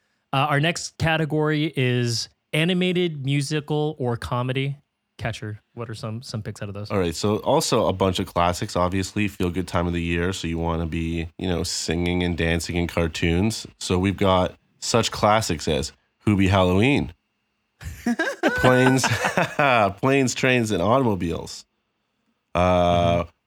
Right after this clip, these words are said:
Speaker 2: Practical Magic, classic,
Speaker 1: Mm-hmm.
Speaker 2: Eight Crazy Nights, An American Tail. See, so, you know, American Tail, Hanukkah. We got The Hebrew Hammer, also Hanukkah.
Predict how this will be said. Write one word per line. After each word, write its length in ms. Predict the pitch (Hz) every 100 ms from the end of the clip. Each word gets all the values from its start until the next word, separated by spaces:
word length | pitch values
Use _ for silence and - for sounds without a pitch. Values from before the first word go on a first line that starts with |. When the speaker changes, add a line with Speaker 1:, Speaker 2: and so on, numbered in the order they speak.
| -
Speaker 2:
Practical 520 | 117 110 110 113 104
Magic, 640 | 107 113 127 110 76 - _ _ _ _
classic, 560 | _ 82 76 107 107 120
Speaker 1:
Mm-hmm. 40 | - _ _ _ -
Speaker 2:
Eight 220 | 110 117
Crazy 340 | - 120 110 120
Nights, 600 | 120 139 80 - - - _ _ _ _ _ -
An 80 | 98
American 460 | 101 104 113 120 117
Tail. 340 | 127 131 82
See, 220 | - 123
so, 320 | 120 127 113 - _ _ _ _ _ _ _ -
you 60 |
know, 240 | 120 123 -
American 320 | 101 107 113 113
Tail, 200 | 117 101
Hanukkah. 600 | 107 110 113 123 117 123 _ _
We 80 | -
got 180 | 95 104
The 60 | 85
Hebrew 340 | 110 117 104
Hammer, 320 | 92 104 117
also 340 | 82 92 - 98
Hanukkah. 540 | 98 95 95 107 110